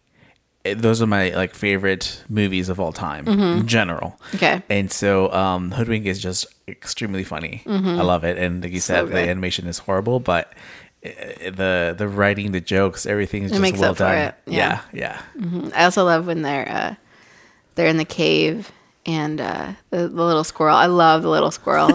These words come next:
Speaker 2: or
Speaker 1: <laughs>
Speaker 2: chipmunk or whatever.
Speaker 1: It's a squirrel thing.
Speaker 2: Yeah, and he, um, he, he sees these, like, quote unquote candles, and
Speaker 1: Yeah.
Speaker 2: he reads it, and he's like, "Oh, dinamite, must be Italian."
Speaker 1: <laughs>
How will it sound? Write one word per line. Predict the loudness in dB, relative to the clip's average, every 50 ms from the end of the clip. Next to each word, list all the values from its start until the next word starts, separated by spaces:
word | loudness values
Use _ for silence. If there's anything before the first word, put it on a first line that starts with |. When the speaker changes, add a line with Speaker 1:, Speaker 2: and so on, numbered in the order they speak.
| 4 4 2
Speaker 2:
or | 2 4
Speaker 1:
<laughs> | 4
Speaker 2:
chipmunk | 4 4 4 2 0 0 2
or | 2 2
whatever. | 4 4 4 4 2 2 0 -2 -8 -14 -10
Speaker 1:
It's | -8 -4 -2
a | -2 -2
squirrel | -2 0 2 2 2 2 0 -2
thing. | -2 -2 2
Speaker 2:
Yeah, | 4 4 4 4 4
and | 4 2 0 0
he, | -2 -2 -2 -2 0 0 2
um, | 0 0 -2 -4 -6 -10 -12 _ _ _ _ -16
he, | -12 -6 -2 0 0 2 0 0 -2 -4 -6 -8 -10 _ _ _ _ _ _ _ _ _ _ _ _ _ _ _
he | -6 -4 -4
sees | -4 -2 0 0 2 0 0 0
these, | 0 0 0 0 0
like, | 0 0 0 -2 -8 -16 -20 -20 -20 -10
quote | -4 -2 -2 0
unquote | -2 -2 -2 -4 -4 -4 -4
candles, | -6 -4 -2 0 0 2 2 2 2 2 0 -2 -8 -14 -14 _ -4
and | 0 2
Speaker 1:
Yeah. | 2 2 2
Speaker 2:
he | 2
reads | 2 0 0 0 2 2
it, | 2 2 2
and | 2 0
he's | 0 -2 -2 -2 -2 -2
like, | -2 -4 -4 -8 -14 -20 -20 -20 -20 -20 -20 -20 _ _ _ _ _ _ 0
"Oh, | 2 2 4 2 0 0 0
dinamite, | 2 4 4 6 4 4 4 4 6 6 6 6 6 2 0 -2 0
must | 2 2 2 4
be | 2 2
Italian." | 4 6 6 6 6 4 2 0 2 6 8
Speaker 1:
<laughs> | 8